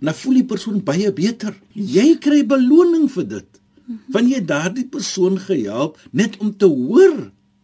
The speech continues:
Speaker 2: Te luister
Speaker 1: te
Speaker 2: na
Speaker 1: luister
Speaker 2: die,
Speaker 1: na daardie
Speaker 2: na die
Speaker 1: persoon,
Speaker 2: seer hart,
Speaker 1: wat die
Speaker 2: ja.
Speaker 1: persoon te sê het. En dit is ook 'n vorm van help, dit is ook 'n vorm van omgee, en sodoende sien ons dan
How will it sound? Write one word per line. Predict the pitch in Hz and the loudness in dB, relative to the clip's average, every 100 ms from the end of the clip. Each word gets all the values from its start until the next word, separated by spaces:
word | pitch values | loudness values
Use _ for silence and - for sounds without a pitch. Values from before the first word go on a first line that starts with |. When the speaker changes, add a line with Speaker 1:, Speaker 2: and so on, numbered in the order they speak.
| _ _ _ _ _ | _ _ _ _ _
Speaker 2:
Te | - | -14
luister | 214 202 - 220 | -8 -8 -8 -4
Speaker 1:
te | |
Speaker 2:
na | 175 | 0
Speaker 1:
luister | 202 285 - | 2 2 0
Speaker 2:
die, | 233 | -2
Speaker 1:
na | 202 | -2
daardie | 139 127 113 110 | -4 -4 -4 -10
Speaker 2:
na | |
die | - | -8
Speaker 1:
persoon, | 226 196 104 | -8 -6 -6
Speaker 2:
seer | 233 202 | -6 -6
hart, | 196 120 | -4 0
Speaker 1:
wat | 190 | 0
die | 226 | 0
Speaker 2:
ja. | 220 | -4
Speaker 1:
persoon | 226 220 247 | -6 -2 -2
te | 247 240 | -2 -4
sê | - 277 220 | -4 -2 -2
het. | - _ - - | -4 _ -16 -4
En | 160 107 | -2 0
dit | 196 220 - | -2 -2 -6
is | - - - | -10 -10 -8
ook | 156 151 _ | -8 -8 _
'n | - | -16
vorm | - - 113 107 120 - _ _ _ | -14 -8 -6 -6 -8 -12 _ _ _
van | - - 90 | -14 -8 -8
help, | 76 78 98 139 _ _ _ | -8 -10 -8 -8 _ _ _
dit | - 95 | -12 -12
is | - | -8
ook | 139 131 98 | -4 -4 -4
'n | |
vorm | - 120 98 107 | -12 -10 -8 -8
van | 101 92 85 - | -10 -12 -14 -4
omgee, | 135 135 - 131 131 127 _ _ _ | -2 -2 -4 -4 -6 -10 _ _ _
en | - 117 107 _ - - | -6 -6 -6 _ -20 -12
sodoende | - 240 277 180 143 135 | -6 -2 0 0 0 0
sien | 127 - 165 | -2 -4 -6
ons | 139 95 | -6 -6
dan | 92 82 | -10 -12